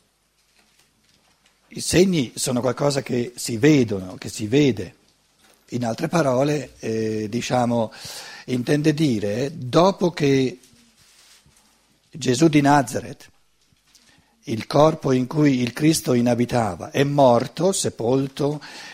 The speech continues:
ci siamo anche, eh, posti le domande, la domanda come,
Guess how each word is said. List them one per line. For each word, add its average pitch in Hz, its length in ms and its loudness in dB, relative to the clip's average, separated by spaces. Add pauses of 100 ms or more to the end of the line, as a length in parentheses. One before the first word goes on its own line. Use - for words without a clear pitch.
(160)
ci - 140 -8
siamo 120 320 0
anche, 117 420 -2
eh, 113 160 -4
posti 127 380 -6
le 117 80 -2
domande, 117 640 -2
la 110 120 -2
domanda 117 360 -2
come, 147 500 -2